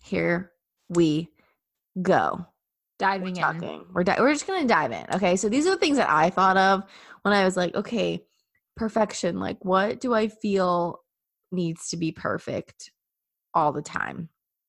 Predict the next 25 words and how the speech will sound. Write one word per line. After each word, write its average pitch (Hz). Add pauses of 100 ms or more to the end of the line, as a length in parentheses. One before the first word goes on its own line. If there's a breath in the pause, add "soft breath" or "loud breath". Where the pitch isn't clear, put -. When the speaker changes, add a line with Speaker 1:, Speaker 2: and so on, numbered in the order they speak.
(120)
Speaker 1:
This 190
first 220
thing 226
that 202
came 208
to 175
mind 175
was 165
obviously, 165
like, 160
this 160
podcast. - (760)
Like, 170
it 180
was 175
on 185
my 190
mind 175
to -
do 180
a 165
podcast 170
a 180
year 170
before 151